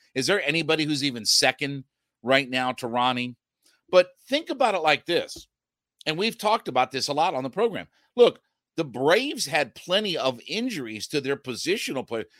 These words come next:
It's not just been their, you know, uh, pitching staff that has had injuries. And we just saw Schmidt-Sharver, you know, be sent down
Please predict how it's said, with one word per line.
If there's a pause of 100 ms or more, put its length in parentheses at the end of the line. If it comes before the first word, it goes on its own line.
(140)
It's
not
just
been
their, (380)
you
know,
uh, (120)
pitching
staff
that
has
had
injuries.
And (280)
we
just
saw
Schmidt-Sharver,
you
know,
be
sent
down